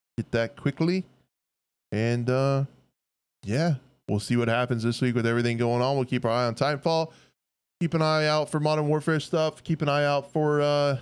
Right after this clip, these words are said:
anything going on with shooting video games. We didn't even get, we might do this ne-, I don't know. It might be old news by then. I didn't even talk about the Tarkov drama. There's some crazy Tarkov drama.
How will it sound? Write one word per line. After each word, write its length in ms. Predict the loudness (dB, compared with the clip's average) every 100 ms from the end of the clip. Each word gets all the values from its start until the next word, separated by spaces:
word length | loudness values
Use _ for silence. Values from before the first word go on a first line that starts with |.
| -4
anything 320 | 0 0 0 0
going 160 | 0
on 120 | 2 0
with 100 | -2
shooting 420 | -2 0 0 -2
video 280 | 0 0 0
games. 340 | -2 -6 -2
We 80 | 0
didn't 160 | 2
even 200 | 2 0
get, 240 | 0 -2 -4 -14 _ _ -2
we 100 | 0
might 300 | 2 0 0
do 160 | 0 2
this 280 | 0 -2
ne-, 140 | -4 -6 -6 -6
I 80 | -4
don't 140 | -2
know. 180 | -2 -2
It 60 | 0
might 160 | -2
be 160 | 0 0
old 180 | 0 -4
news 200 | -10 -6
by 180 | -6 -4
then. 180 | -6
I 200 | -4 -2
didn't 180 | 0 2
even 200 | 2 0
talk 340 | -2 -2 -2 -2
about 240 | -2 -2
the 100 | -4
Tarkov 480 | -4 -4 -2 -2 -4
drama. 420 | -4 -4 -4 -6 -10 -20 _
There's 220 | 0 0
some 120 | 0 -4
crazy 520 | -4 -2 -2 -4 -4
Tarkov 480 | -2 -2 -4 -8 -8
drama. 420 | -10 -10 -12